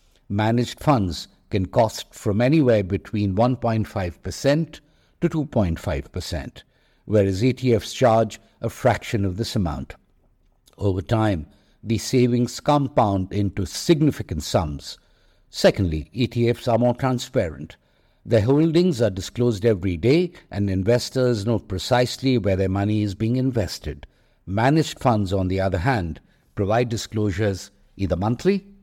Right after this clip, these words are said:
or quarterly. E T Fs are tax efficient as well, primarily because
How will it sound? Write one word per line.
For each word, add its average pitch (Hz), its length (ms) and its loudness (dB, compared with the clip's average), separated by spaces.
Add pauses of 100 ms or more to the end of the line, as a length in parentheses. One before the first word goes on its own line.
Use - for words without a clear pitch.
(120)
or 202 100 2
quarterly. 71 540 -2 (1800)
E 170 120 4
T 139 240 4
Fs - 360 -2
are 113 180 2
tax - 400 -4
efficient 139 500 0
as 76 160 -6
well, 92 320 -2 (600)
primarily 123 580 0
because 104 720 -4